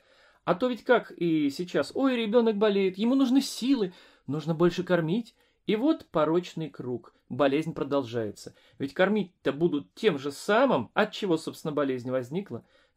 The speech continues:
Тут либо ребенок должен умереть, как это и бывает часто, даже сейчас, хотя реже за счет развития медицины, либо организм должен отложить эти яды где-то в организме, если это сделать, конечно, получится. Но это сейчас,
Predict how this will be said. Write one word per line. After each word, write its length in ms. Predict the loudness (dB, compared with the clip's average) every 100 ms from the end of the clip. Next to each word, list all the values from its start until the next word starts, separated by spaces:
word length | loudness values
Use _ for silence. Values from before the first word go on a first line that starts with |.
| -12
Тут 160 | -10 -4
либо 340 | -2 0 2
ребенок 400 | 2 4 4 4
должен 300 | 4 4 4
умереть, 440 | 4 4 2 -2 -12 _ -6
как 180 | -6
это 140 | -2 -4
и 20 |
бывает 380 | 0 2 2 2
часто, 320 | -4 -4 -4
даже 320 | 2 2 2
сейчас, 500 | -10 -14 -10 -12 -12 _
хотя 300 | -4 -2 -2
реже 260 | -2 -2 -6
за 160 | -10
счет 260 | -8 -10 -12 _ -4
развития 420 | -2 -2 -6 -6
медицины, 540 | -6 -6 -8 -10 -10 _ _ _
либо 240 | -2 6
организм 380 | 6 6 2 2
должен 320 | 4 4 4
отложить 560 | -2 0 0 0 -10 -16 _
эти 200 | -2 -2
яды 380 | -4 0 0 2
где-то 420 | -2 2 2 2
в 60 | -2
организме, 520 | 0 0 -2 -4 -4
если 240 | -6 -6 -6
это 120 | -4
сделать, 320 | -2 -2 -2
конечно, 200 | -8 -2
получится. 540 | 2 2 -2 -12 -20 -20 _ 0
Но 180 | 4
это 140 | 4 2
сейчас, 840 | 0 -4 0 0 2 0 -2 -20